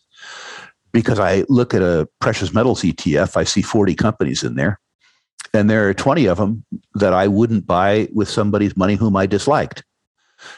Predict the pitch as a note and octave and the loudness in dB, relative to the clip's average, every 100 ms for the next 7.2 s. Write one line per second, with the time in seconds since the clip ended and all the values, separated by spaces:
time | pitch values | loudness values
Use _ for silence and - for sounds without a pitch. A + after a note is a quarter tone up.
0 | _ F#2+ G2 G#2 A2+ G#2 A#2 A2+ G2 - | _ -2 2 2 2 2 2 2 0 -2
1 | G#2 G2+ F#2+ G2+ E2 - G2 - E2+ - | -2 -2 -2 -2 -2 0 -2 0 -2 0
2 | - G#2+ D#2+ F#2 F2 - - F#2+ D2+ F#2+ | 0 2 2 0 -2 -6 -4 -2 0 0
3 | A2+ G#2+ - - F2+ E2+ - F2+ F2+ G2+ | 0 -2 -8 -6 -2 -2 0 -2 -2 -2
4 | F#2 - G#2+ - C#2 - D#2+ - G#2+ F2+ | 0 0 -2 -2 -6 -2 -2 0 -2 0
5 | F#2 F#2+ C#2+ - E2+ - C#3 F#2+ F#2 - | 0 0 -4 -4 -4 0 0 0 -4 -2
6 | A2+ G#2 F#2 F2+ F2+ E2+ D#2+ D#2 D#2 C3+ | -2 0 0 0 0 -2 -2 -4 -4 -2
7 | G#2+ | -2